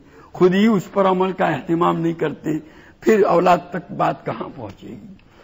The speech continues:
खुद ही अल्लाह की मना की हुई चीजों से हम वाकिफियत हासिल नहीं करते, खुद ही उससे बचने का एहतमाम नहीं करते, तो औलाद को क्या वाकिफ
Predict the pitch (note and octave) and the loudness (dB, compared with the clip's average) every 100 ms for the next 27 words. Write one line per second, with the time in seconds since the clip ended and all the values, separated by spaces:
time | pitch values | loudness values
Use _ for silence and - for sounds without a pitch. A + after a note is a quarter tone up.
0 | - - F#3 G3 B3 B3+ D3 - - - | -20 2 4 8 8 8 4 -8 -2 2
1 | G3+ G#3+ G3 G#3 G3+ G3 G3+ G3+ F#3+ F#3+ | 6 6 4 2 2 4 4 2 0 -2
2 | G3 F3+ E3+ F#3 G3 F#3 F3 F3+ E3+ D#3+ | -2 -4 -4 -2 -2 -2 -2 -2 -2 -2
3 | F3+ E3 F3+ F3+ D#3 D3 F3+ D#3+ E3 F3+ | -4 -4 -4 -2 -4 -4 -4 -2 -4 -4
4 | D#3 - C#3 C#3 - - - - G3 G#3+ | -8 -8 -10 -10 -14 -20 -4 2 6 8
5 | A#3+ A#3 - - - - F3+ - G#3+ G3 | 6 4 0 -12 -8 -4 0 2 4 2
6 | - G#3+ G#3+ F3+ F3+ D3+ F4 G3+ G3 E3+ | 2 0 2 6 4 4 0 4 4 4
7 | G3+ G3+ F3+ C3+ D#3+ E3 - - - - | 2 2 2 2 -2 -4 -6 -20 -6 2
8 | F#3 F#3 G#3 G3+ - E3+ - B3 G#3+ D3+ | 4 8 6 6 2 -2 2 4 4 2
9 | - | 2